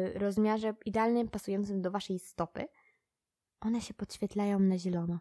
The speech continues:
Ale nie cała półka, tylko te modele. Także tiu, tiu, tiu.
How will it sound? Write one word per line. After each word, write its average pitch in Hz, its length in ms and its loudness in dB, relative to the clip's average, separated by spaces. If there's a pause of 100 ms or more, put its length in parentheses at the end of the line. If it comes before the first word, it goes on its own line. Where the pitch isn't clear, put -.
(100)
Ale 202 140 4
nie 269 160 6
cała 202 200 0
półka, 190 380 0
tylko - 180 -6
te - 140 0
modele. 190 440 4 (540)
Także 175 340 -6
tiu, - 260 4 (480)
tiu, 539 500 0 (100)
tiu. 523 480 0